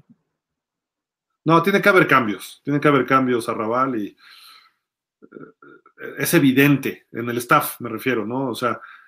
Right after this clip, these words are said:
puede que se quede Flores, pero tiene que haber es-, cambios en el staff ofensivo, fuertes,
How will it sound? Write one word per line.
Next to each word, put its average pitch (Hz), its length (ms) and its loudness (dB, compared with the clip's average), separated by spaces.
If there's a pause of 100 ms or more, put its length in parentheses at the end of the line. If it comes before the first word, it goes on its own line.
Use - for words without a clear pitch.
(380)
puede 170 340 6
que 147 100 2
se 127 140 -2
quede 147 180 2
Flores, 131 540 -2
pero 117 260 -8
tiene 143 180 -6
que 151 60 -2
haber 151 160 2
es-, 147 240 -2
cambios 139 240 0
en 127 80 -6
el 113 80 -6
staff 143 360 -4
ofensivo, 113 720 -4 (160)
fuertes, - 840 -2